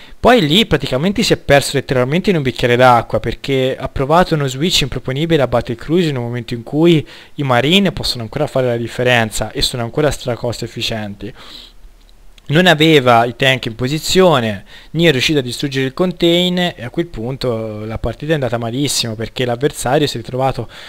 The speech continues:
sotto di una base e a difendersi, e con il mass B C in produzione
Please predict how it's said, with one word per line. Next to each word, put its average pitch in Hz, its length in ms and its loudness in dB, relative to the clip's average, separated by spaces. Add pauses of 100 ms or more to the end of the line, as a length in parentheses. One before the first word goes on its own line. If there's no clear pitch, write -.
(140)
sotto 147 260 2
di 135 100 -4
una 156 120 0
base 120 420 2
e 120 120 -6
a 113 40 -2
difendersi, 131 920 -2
e 143 260 2
con 127 540 0
il 123 180 -8
mass 135 400 0
B 117 160 -8
C - 160 0
in 135 220 -2
produzione 143 720 0